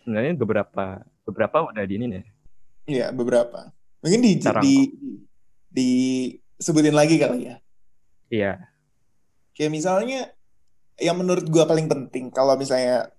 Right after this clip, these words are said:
Speaker 2: lo, kalian mau jadi deadliner atau mau berhasil jadi deadliner, itu harus kenalin mata kuliah atau mata pelajarannya. Apakah dia sifatnya hafalan, pengertian, atau logika,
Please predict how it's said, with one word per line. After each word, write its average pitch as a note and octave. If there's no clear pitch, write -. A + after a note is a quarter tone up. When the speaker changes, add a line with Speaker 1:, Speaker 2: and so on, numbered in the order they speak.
Speaker 2:
lo, D3
kalian C3
mau B2+
jadi B2+
deadliner A#2+
atau B2+
mau A#2+
berhasil A#2+
jadi A#2+
deadliner, A#2
itu F3
harus D3+
kenalin D3
mata C3
kuliah C3
atau C3
mata B2+
pelajarannya. A#2
Apakah C3
dia C3
sifatnya B2+
hafalan, C3
pengertian, C3
atau C#3+
logika, A#2+